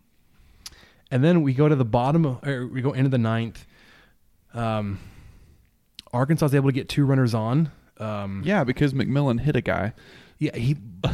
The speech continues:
Speaker 1: <laughs> like, destroys the shoulder of one, but, like, he throws a fastball and hits him in the, in the shoulder. Uh, he gets pulled after that, so that was the first batter in the ninth,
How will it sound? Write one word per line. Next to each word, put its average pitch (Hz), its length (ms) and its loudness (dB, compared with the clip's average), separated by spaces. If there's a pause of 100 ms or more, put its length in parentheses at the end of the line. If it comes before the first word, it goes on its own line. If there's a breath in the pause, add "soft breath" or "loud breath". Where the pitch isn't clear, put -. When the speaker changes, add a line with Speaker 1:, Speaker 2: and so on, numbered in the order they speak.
Speaker 1:
<laughs> - 460 -12
like, 113 240 -6
destroys 131 720 2
the 117 100 0
shoulder 127 440 2
of 104 80 0
one, 113 180 4
but, 113 160 -2
like, 107 220 -2
he 131 100 0
throws 160 300 2
a 143 60 2
fastball 110 520 -4
and 101 80 -8
hits 117 160 -4
him 123 80 0
in 113 40 0
the, 95 140 -6 (140)
in - 220 -16
the 107 60 -6
shoulder. 101 500 -8 (800 loud breath)
Uh, 107 240 -4
he 123 120 -6
gets 135 160 -2
pulled 143 260 0
after 127 240 0
that, 110 300 -2
so 120 80 -4
that 123 60 -6
was 131 100 -4
the 120 60 2
first 120 380 -4
batter 104 240 -6
in 104 80 -6
the 107 80 -4
ninth, 101 320 -8